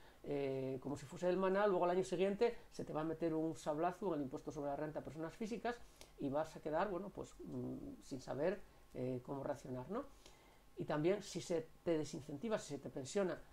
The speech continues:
eh, perdona, si se te sanciona para que te jubiles, para que no te jubiles antes, bueno, pues,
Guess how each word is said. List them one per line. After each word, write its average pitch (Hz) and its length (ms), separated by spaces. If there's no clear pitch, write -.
eh, 156 60
perdona, 170 320
si 135 120
se 151 120
te 151 200
sanciona 151 580
para 147 200
que - 100
te 143 80
jubiles, 170 500
para 143 160
que 147 80
no 147 80
te 180 80
jubiles 175 520
antes, 208 480
bueno, 156 200
pues, 143 200